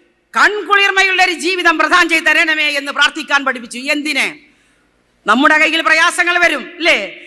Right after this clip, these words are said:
നമ്മുടെ കയ്യിൽ ബുദ്ധിമുട്ടുകൾ വരും. നമുക്ക് ഇതാ, ഇതൊക്കെ മറന്ന്, നമ്മൾ മാതാപിതാക്കളെ മറന്ന് ജീവിക്കും. അതുകൊണ്ട് അങ്ങനെ പാടില്ല.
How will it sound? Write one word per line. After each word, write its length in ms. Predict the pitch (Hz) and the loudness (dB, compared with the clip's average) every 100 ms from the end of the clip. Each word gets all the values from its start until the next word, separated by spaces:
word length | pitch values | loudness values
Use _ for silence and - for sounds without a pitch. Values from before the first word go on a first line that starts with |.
| - | -12
നമ്മുടെ 300 | 214 285 349 | -4 0 2
കയ്യിൽ 220 | 330 339 339 | 2 0 -2
ബുദ്ധിമുട്ടുകൾ 540 | 330 349 349 359 370 | -4 -4 -2 0 2
വരും. 380 | 359 302 214 - - _ - | 2 0 -4 -14 -20 _ -10
നമുക്ക് 320 | 196 302 349 | -6 -6 -4
ഇതാ, 180 | 339 349 | 0 2
ഇതൊക്കെ 300 | 339 339 349 | 2 2 2
മറന്ന്, 320 | 311 349 359 | 2 0 0
നമ്മൾ 200 | 349 349 | 0 0
മാതാപിതാക്കളെ 640 | 320 349 359 339 349 339 | 2 2 2 2 0 2
മറന്ന് 300 | 320 339 349 | 2 2 0
ജീവിക്കും. 680 | 339 349 370 359 277 180 - - _ - | -2 0 0 0 -2 -6 -20 -20 _ -2
അതുകൊണ്ട് 420 | 240 320 311 311 | 0 2 2 2
അങ്ങനെ 240 | 311 320 311 | 2 2 2
പാടില്ല. 560 | 320 349 320 277 208 | 2 2 2 0 0